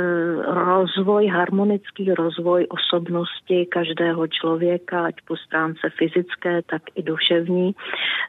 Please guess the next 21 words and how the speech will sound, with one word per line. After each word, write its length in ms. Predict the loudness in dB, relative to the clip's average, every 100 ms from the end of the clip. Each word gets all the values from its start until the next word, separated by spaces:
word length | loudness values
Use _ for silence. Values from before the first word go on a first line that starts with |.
| -6
z 100 | -2
čehož 280 | 0 0 0 0
vlastně, 500 | 0 -2 -4 0 0 -2 -10 -4 0
eh, 480 | 2 2 0 -2 -4 _
plyne 580 | 0 2 2 2 2 0 -6 -16 _ _
ta 280 | 2 2 2 -2
úroveň 720 | -2 2 4 4 4 4 2 2
celé 260 | 2 4 2 0 -4
společnosti, 880 | 0 0 2 0 0 -2 -4 -2 -2
že 60 |
pakliže 520 | -2 -6 -2 0 0
takto 460 | -2 -4 -4 -6 -8
se 160 | -4 -2
budou 360 | 0 2 4
rozvíjet 520 | 2 0 -2 0 0 0
jednotliví 680 | -2 0 -2 0 0 4 2
členové, 640 | 0 -2 0 0 0 0 -2
i 100 | -6 -8 -4
celý 280 | 2 2
národ, 480 | 4 2 2 2 0 -4 -6
společnost 840 | 0 2 2 0 0 -2 -4 -8